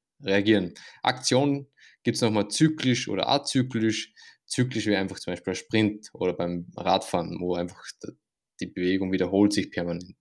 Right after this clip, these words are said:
Azyklisch wäre zum Beispiel jetzt ein Kugelstoß oder ein, ein, ein Sprung. Und das sind eigentlich die zwei wesentlichen Schnelligkeitstypen. Dann gibt's noch die Schnelligkeitsausdauer.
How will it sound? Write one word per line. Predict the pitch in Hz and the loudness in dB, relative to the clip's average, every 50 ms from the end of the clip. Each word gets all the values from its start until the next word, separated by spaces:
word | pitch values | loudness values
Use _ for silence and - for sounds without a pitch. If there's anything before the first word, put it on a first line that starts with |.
| - | -10
Azyklisch | - - - - - - 101 - - 98 92 - - | -6 -6 -6 -4 -4 -4 -4 0 0 0 0 2 4
wäre | 92 90 90 | 4 4 4
zum | - - 92 | 4 2 2
Beispiel | 87 90 - - - 90 87 - - - - - - - | 2 2 2 2 2 2 0 0 -4 -10 -18 -14 -12 -10
jetzt | - - | -8 -6
ein | - 117 | -6 -2
Kugelstoß | - 123 123 120 107 - - - - - - - - | 2 6 6 6 6 4 0 -4 -6 -8 -10 -6 -4
oder | 92 90 87 92 | -2 -2 -2 -2
ein, | 87 85 85 85 90 | -4 -4 -6 -8 -8
ein, | 90 90 87 87 87 87 - | -10 -10 -10 -8 -8 -10 -10
ein | - - - | -10 -8 -8
Sprung. | - - - 117 117 113 101 - - - _ _ _ - - - - - - - - - - _ _ | -8 -2 4 4 6 6 4 2 -2 -10 _ _ _ -20 -18 -18 -16 -16 -18 -18 -20 -20 -20 _ _
Und | - - 113 104 104 104 104 101 104 104 104 - - - _ _ _ _ _ _ _ | 2 6 8 8 10 10 10 8 6 6 2 -2 -8 -10 _ _ _ _ _ _ _
das | - - 113 101 | -2 0 0 2
sind | - 127 117 | 4 4 4
eigentlich | 110 113 110 104 107 - | 6 6 4 2 0 -6
die | - _ | -12 _
zwei | - - 110 101 104 110 107 101 | -2 2 4 6 6 6 6 6
wesentlichen | 101 104 113 110 107 110 107 107 107 104 104 - - - 104 101 98 101 98 98 - _ _ _ _ _ _ _ _ _ | 6 6 6 6 4 0 0 2 2 2 0 -2 -4 -4 -4 -2 -2 -2 -4 -6 -8 _ _ _ _ _ _ _ _ _
Schnelligkeitstypen. | - - 101 101 101 104 107 104 - - - 147 143 - - 143 135 - - _ | -4 0 2 2 4 4 2 -2 -2 2 2 2 2 2 -2 -8 -8 -10 -10 _
Dann | - 110 104 | -2 0 2
gibt's | 107 107 - - | 2 2 2 2
noch | 107 104 101 104 | 2 2 2 2
die | - 104 | 2 0
Schnelligkeitsausdauer. | 101 - 101 98 98 92 - 95 90 - - - - - 95 110 107 - - - 110 104 104 104 104 104 101 101 | 2 2 2 2 2 2 0 -2 -2 -2 -6 -4 0 2 2 2 2 0 0 2 4 6 8 8 6 6 4 2